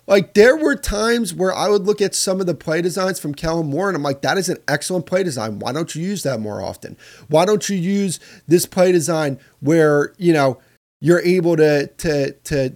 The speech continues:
take attention away from the middle of the field and have C D wide open on a crosser instead of doing four curls when it's third and eight against San Francisco? Why aren't you doing more of, you know,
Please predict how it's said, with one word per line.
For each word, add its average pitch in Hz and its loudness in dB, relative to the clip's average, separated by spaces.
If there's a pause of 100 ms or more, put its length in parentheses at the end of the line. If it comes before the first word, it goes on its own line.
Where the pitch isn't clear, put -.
(160)
take 185 2
attention 160 -6
away 160 0
from 151 -6
the 151 -2
middle 160 -2
of 151 -2
the 139 -2
field 160 0 (340)
and 156 -2
have 165 0
C 175 -2
D 160 0
wide 156 2
open 165 0
on 139 -2
a 123 -4
crosser 165 -2 (200)
instead 156 0
of 143 -2
doing 160 2
four 185 2
curls 139 0 (320)
when 151 2
it's 143 0
third 175 2
and 165 0
eight 160 0
against 143 -4
San 151 -2
Francisco? 139 -6 (140)
Why 165 4
aren't 190 -2
you 185 -2
doing 170 2
more 160 2 (340)
of, 147 2 (200)
you 165 4
know, 120 0